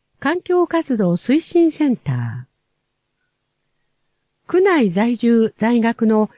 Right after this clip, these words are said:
小学三年生から六年生とその保護者。十組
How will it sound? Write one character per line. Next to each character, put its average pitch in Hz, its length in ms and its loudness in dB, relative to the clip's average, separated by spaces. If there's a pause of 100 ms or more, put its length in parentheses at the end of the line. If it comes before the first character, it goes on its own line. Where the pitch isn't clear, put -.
(220)
小 339 240 0
学 339 220 2
三 330 280 2
年 339 160 4
生 262 260 -2
か 220 140 -2
ら 208 120 2
六 202 240 0
年 320 200 2
生 151 240 -2
と 127 240 -6 (200)
そ 220 160 -2
の 208 140 2
保 185 180 0
護 254 120 0
者。 - 260 -10 (760)
十 311 160 0
組 170 420 -4